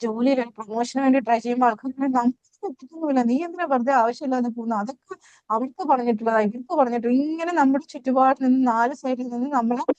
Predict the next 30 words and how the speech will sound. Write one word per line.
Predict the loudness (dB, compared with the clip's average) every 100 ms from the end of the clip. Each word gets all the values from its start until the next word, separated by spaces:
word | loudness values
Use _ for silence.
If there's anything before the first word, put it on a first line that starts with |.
| _ _ _
പിന്നോട്ട് | 0 2 2 2
മാറ്റാനായിട്ട് | 2 4 4 4 2 0
ഇഷ്ടം | -4 -10 _ -6
പോലെ | 0 2
ആൾക്കാരുണ്ടാവും | 2 2 0 0 -4 -4
അല്ലെ? | -2 -2 -4 _ _ -8
നമുക്ക് | -6 -2 2
നേരായ | 4 4 0 -2 -2
രീതിയിൽ | 0 0 0
നല്ല, | -2 0 0 -2 -2 -2
ആ, | 0 2 0
രീതിയിലുള്ള | -2 -4 0 0 2 2 0
ഒരു | -2
മോട്ടിവേഷൻ | -4 -6 -6 -2 -2 -4 -6
അല്ലെങ്കിൽ | -6 -6 -2 -2 -2 _ _ _
നല്ല | 6 8
രീതിയിൽ | 8 6 4 2
ഒന്ന് | 2
ഗൈഡ് | 2 0 2
ചെയ്ത് | 2 2 -2 -4
തരാനായിട്ട് | -2 0 0 0 0 -4 -8 -6
എനിക്ക് | -8 -8
തോന്നുന്നില്ല | -8 -2 0 2
ഒരു | 0
വൺ | 2 4 2
പെർസെന്റേജ് | 0 -4 -6 -2 0
ആൾക്കാരെങ്കിലും | 2 2 4 4 2
ഉണ്ടാവും | 0 -2 -2 -2
എന്ന് | -4
എനിക്കറിയില്ല. | -4 -2 -2 -4 -8